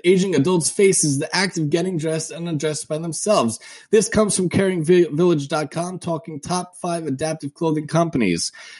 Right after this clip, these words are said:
As a result of physical disability, chronic condition, or other restrictions that come with age,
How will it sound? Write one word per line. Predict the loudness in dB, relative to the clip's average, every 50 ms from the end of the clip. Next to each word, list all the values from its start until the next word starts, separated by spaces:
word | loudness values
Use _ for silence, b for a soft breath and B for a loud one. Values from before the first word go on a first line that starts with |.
| B B B 0
As | 2 4 6
a | 6
result | 6 6 6 6 4 6 4
of | 2 2
physical | 4 4 4 6 6 6 6
disability, | 4 4 2 2 2 0 0 2 0 0 0 -2 -4
chronic | -4 -4 -4 -4 -2 -2 -4 -4 -4
condition, | -4 -2 0 0 -2 -2 -2 -6 -6
or | -6 -2
other | 0 2 2 4 4
restrictions | 4 4 2 2 2 2 2 2 0 -2 -2 -2
that | 0 -2 0
come | 0 -2 -2 0
with | -2 -4 -2 0
age, | 4 4 6 6 4 2 -2 -8